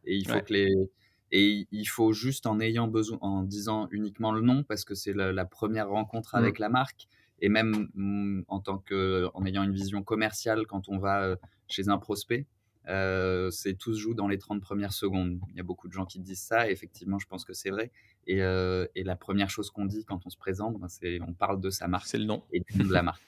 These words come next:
Speaker 1: Donc, euh, voilà.
Speaker 2: Ouais, donc s'il faut mettre trente secondes pour expliquer déjà ton nom, <laughs> au final, t'es grillé, quoi.
Speaker 3: C'est
Speaker 1: Voilà.
Speaker 3: ça.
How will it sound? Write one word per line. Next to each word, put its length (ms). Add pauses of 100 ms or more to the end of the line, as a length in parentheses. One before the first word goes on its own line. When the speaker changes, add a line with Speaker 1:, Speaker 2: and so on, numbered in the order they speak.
(240)
Speaker 1:
Donc, 260
euh, 240
voilà. 220 (640)
Speaker 2:
Ouais, 140
donc 120
s'il 160
faut 140
mettre 160
trente 180
secondes 320
pour 140
expliquer 420
déjà 280
ton 180
nom, 180
<laughs> 200
au 80
final, 380
t'es 120
grillé, 300
quoi. 200 (280)
Speaker 3:
C'est 80
Speaker 1:
Voilà. 160
Speaker 3:
ça. 160